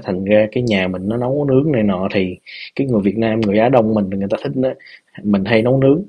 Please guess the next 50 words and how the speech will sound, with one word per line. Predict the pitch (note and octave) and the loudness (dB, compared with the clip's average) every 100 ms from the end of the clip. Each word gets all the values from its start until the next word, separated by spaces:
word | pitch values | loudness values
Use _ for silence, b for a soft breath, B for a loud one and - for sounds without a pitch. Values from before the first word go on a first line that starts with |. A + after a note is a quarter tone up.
| _ | _
đó, | G2+ G#2+ C3+ | -4 -2 -4
thì | - F#2 F2+ | -6 -6 -6
thành | F#2+ | -6
ra | F#2+ G#2+ G#2 | -2 -2 -2
cái | B2 | -2
nhà, | A#2 G2 F#2+ F#2+ | -2 -2 -2 -4
làm | F#2 | -2
cái | A2 | -2
nhà | A2+ | 0
mình | F#2+ F#2+ | 0 -2
nó | G#2 | -2
hơi | A2 | -2
ngợp. | G#2 F2+ - - B B B _ | 0 -2 -4 -14 B B B _
Cho | G#2+ | 2
dù | G2+ G2 F#2 | 4 4 2
là | F2 | 0
có | - | 0
máy | B2+ B2+ | 0 0
hút | C3+ D#3 - | 0 -4 -2
này | F2+ | -2
nọ, | D2+ E2 F#2 F#2+ - F2+ | -2 -4 -4 -6 -8 -4
nhằm | F#2+ F2 | -4 -2
khi | A2 | 0
mình | G#2 G2 | 0 0
nấu | G2+ A2+ C#3+ | 0 0 0
nướng | C3 C3+ D#3 | 2 2 0
này | G#2+ | -2
nọ, | F#2 F2+ | -4 -6
nó, | G#2 A#2+ | -6 -6
nó, | B2 B2+ | -8 -10
nó, | B2+ B2+ | -12 -12
nó | B2+ | -10
có | - C3 | -4 -2
mùi | A2 F#2+ G2+ | 0 -4 -6
á, | G#2+ _ _ - | -10 _ _ -10
đó. | F#2 G#2+ _ _ _ _ _ _ _ _ _ B B B B - | -8 -8 _ _ _ _ _ _ _ _ _ B B B B 0
Mình | G#2 G2+ | 4 4
thì | G#2 | 2
mình, | G2 G2+ F#2 F#2 | 0 0 -2 -6
à, | F2+ - | -6 -4
thích | - | -2
bếp | C3 C3+ D#3+ - | 4 4 2 -4
gần | A#2 A2 F2+ E2+ - | 0 0 0 -6 -6
cửa | G2 | -4
sổ | - F2 D#2+ - | -2 0 0 0
hay | A2 | 0
là | G2+ E2 G#2+ G#2 | 0 0 -2 4
riêng | A#2+ A2+ | 6 6
một | G2 | 2
góc | A2 | 0